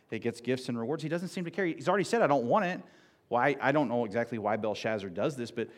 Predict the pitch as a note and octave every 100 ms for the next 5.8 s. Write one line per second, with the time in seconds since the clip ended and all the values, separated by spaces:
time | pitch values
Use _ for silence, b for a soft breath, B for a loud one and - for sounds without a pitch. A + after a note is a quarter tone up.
0 | B B - G#3 - B3 - G#3 F#3 G3
1 | E3+ A2+ D#3 - - E2 F#2+ F3 A3+ B3
2 | D#3+ C3+ F3+ F#3+ E3 D3 C#3 C#3+ C#3+ D3+
3 | B B - C#3+ C3+ - C#3 C#3+ - C3+
4 | B2+ C3 B2 A#2 A#2+ A#2+ A#2+ A2 A2 G2+
5 | G2 G2+ G#2 - - F#2 -